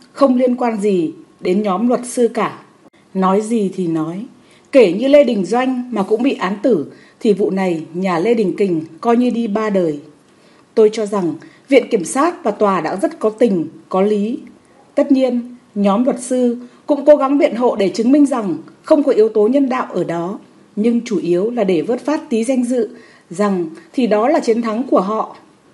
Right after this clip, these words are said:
Nhưng thật ra, Viện Kiểm sát thông báo thay đổi tội danh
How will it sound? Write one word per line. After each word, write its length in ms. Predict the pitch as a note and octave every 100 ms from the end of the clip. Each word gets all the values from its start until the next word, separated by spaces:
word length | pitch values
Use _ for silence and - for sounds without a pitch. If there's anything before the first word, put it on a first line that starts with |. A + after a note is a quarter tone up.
| _
Nhưng 260 | A3 A#3+ A#3
thật 180 | A3 G#3
ra, 360 | F3 G#3 G#3+ G#3 - - -
Viện 220 | B3 A#3+ G#3
Kiểm 180 | G#3
sát 280 | D#3 C4+ D#4+ - -
thông 200 | - A#3+
báo 220 | G#3+ G#3
thay 160 | A#3 C4
đổi 180 | A3 E3
tội 140 | G3
danh 280 | E3+ A3+ A#3+